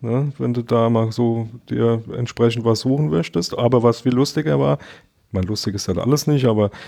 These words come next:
was lustig war, man konnte in Berlin rauskriegen, wo die Geheimdienste ihre Pseudobüros hatten,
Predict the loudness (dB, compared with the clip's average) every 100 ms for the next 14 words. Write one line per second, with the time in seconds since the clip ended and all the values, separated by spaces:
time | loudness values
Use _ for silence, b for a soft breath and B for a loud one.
0 | B 0 2 4 4 2 2 4 6 4
1 | 2 2 2 2 2 4 4 4 2 0
2 | 0 0 0 0 0 0 0 0 0 2
3 | 2 2 2 0 0 0 0 0 2 2
4 | 2 2 0 2 2 0 0 -2 -2 -4
5 | -2 -8